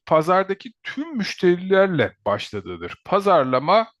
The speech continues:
müşterilerle başlar. Pazardaki müşterilerle başlar. Son ders ise yeni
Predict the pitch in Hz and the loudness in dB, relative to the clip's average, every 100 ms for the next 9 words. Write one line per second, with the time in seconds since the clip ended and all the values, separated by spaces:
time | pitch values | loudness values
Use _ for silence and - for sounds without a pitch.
0 | - 135 131 - 147 139 143 160 180 127 | -16 -14 -12 -8 -4 -2 2 2 2 2
1 | 101 - - - - - - 107 117 120 | 0 -4 -10 -16 -18 -16 -8 -4 -2 0
2 | 127 - 175 - 101 90 - 76 73 - | -2 -6 -10 -8 -8 -8 -10 -10 -14 -16
3 | - - - _ _ _ _ _ _ _ | -18 -20 -20 _ _ _ _ _ _ _
4 | - - 254 233 165 - 135 - 262 - | -8 0 2 4 2 0 -4 2 2 0
5 | _ _ _ _ _ _ 131 165 180 | _ _ _ _ _ _ 0 2 0